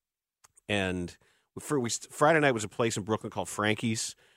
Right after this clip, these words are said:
which is all homemade Italian stuff. They make their own breads, proprietary olive oil, homemade pastas, and the place looks like where, uh, Michael Corleone murdered Sollozzo. Like, it,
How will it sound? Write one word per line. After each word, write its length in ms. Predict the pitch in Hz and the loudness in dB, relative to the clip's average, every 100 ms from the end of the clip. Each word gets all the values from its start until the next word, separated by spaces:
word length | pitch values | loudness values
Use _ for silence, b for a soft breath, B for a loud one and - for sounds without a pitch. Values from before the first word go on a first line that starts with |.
| b | b
which 220 | - 104 113 | -4 -2 0
is 160 | 95 - | -2 2
all 220 | 120 123 | 4 4
homemade 420 | 113 113 113 107 | 4 4 4 2
Italian 400 | 104 - 95 95 | 0 0 0 0
stuff. 220 | - 104 - | -2 -4 -2
They 80 | |
make 220 | 95 107 - | -2 -2 0
their 120 | 107 | 0
own 120 | 98 | 0
breads, 360 | 92 98 98 87 | 0 2 2 -2
proprietary 800 | 98 - 104 110 - 120 107 95 | -8 -2 0 0 -2 -4 -4 -2
olive 400 | 92 95 92 87 | -2 0 -2 -2
oil, 280 | 90 90 | -2 -2
homemade 480 | 90 110 107 104 95 | -4 -2 0 0 -2
pastas, 680 | - 95 90 - 95 87 - B B B | 0 0 0 -2 -2 -4 -8 B B B
and 180 | 113 101 | 0 0
the 80 | 98 | 0
place 500 | - - 151 160 - | -8 0 2 2 -2
looks 640 | 107 113 123 - - - | -8 2 4 4 2 -2
like 580 | 113 104 98 87 - - _ _ _ _ _ _ - | 0 0 0 0 -8 -16 _ _ _ _ _ _ -14
where, 760 | 98 110 110 107 98 98 101 - _ _ _ _ _ - 101 - - | 0 4 6 6 4 2 -2 -8 _ _ _ _ _ -12 -12 -8 -2
uh, 140 | 98 | -2
Michael 340 | 107 113 113 113 | 2 2 2 -2
Corleone 720 | - 120 107 101 98 101 92 | -2 2 4 4 4 2 2
murdered 340 | 92 98 95 | 0 0 0
Sollozzo. 680 | 92 98 87 87 - 110 104 - _ _ _ _ _ _ _ - | -4 -4 -2 0 0 0 0 -2 _ _ _ _ _ _ _ -6
Like, 120 | 107 | 0
it, 80 | 113 | 0